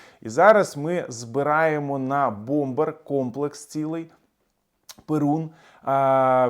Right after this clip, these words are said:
він буде літати, возити, буде возити їжу, він буде возити, е, скажімо так, в неробочий час боєкомплекти, воду,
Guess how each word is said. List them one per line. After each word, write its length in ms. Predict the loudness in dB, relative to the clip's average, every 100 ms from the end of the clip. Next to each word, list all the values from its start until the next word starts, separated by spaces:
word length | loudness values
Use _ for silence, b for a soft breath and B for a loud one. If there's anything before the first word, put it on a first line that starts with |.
| 0
він 200 | -2 -2
буде 400 | -2 0 2 4
літати, 640 | 4 2 4 6 6 2 -2
возити, 920 | -2 -4 -4 -4 -2 -2 0 0 0 -2 -4
буде 240 | -6 -4 -4
возити 500 | -4 -4 -6 -6 -8
їжу, 640 | -8 -6 -4 -4 -6 -6 -6
він 160 | -6
буде 240 | -6 -6 -4
возити, 680 | -4 -6 -6 -6 -4 -6 B B B _
е, 400 | -4 0 0 0
скажімо 320 | -4 -8 -6
так, 200 | -4 -6
в 120 | -6 -6
неробочий 760 | -2 -2 -2 -4 -6 -8 -12
час 360 | -8 -6 -6 -6
боєкомплекти, 1000 | -8 -4 -4 -4 -6 -4 -4 -4 -6 -10
воду, 520 | -6 -4 -4 -6